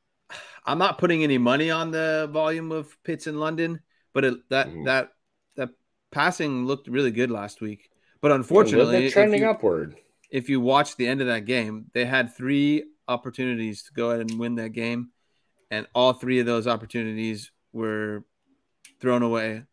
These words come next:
Speaker 1: by Desmond
Speaker 2: Uh,
Speaker 1: Ridder.
Speaker 2: uh, that's crushing. That's
Speaker 1: So
Speaker 2: crushing. Hopefully they can get an upgrade for those, those weapons.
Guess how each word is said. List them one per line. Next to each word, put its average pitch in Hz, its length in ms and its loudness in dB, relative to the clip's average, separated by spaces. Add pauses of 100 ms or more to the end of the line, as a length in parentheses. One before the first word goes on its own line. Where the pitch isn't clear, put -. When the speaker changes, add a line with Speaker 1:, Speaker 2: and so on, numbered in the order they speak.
(200)
Speaker 1:
by 113 280 2
Desmond 107 340 -4
Speaker 2:
Uh, 104 40 -6
Speaker 1:
Ridder. 98 220 -12 (1160)
Speaker 2:
uh, 90 360 0
that's 101 200 -8
crushing. 87 720 -2
That's - 180 -10
Speaker 1:
So 120 120 0 (100)
Speaker 2:
crushing. 104 220 -4
Hopefully 113 500 6
they 98 120 6
can 98 120 -8
get 90 120 -2
an 71 80 -4
upgrade 85 480 -2
for 85 100 -12
those, 80 420 -6 (440)
those 90 280 0
weapons. 80 640 -4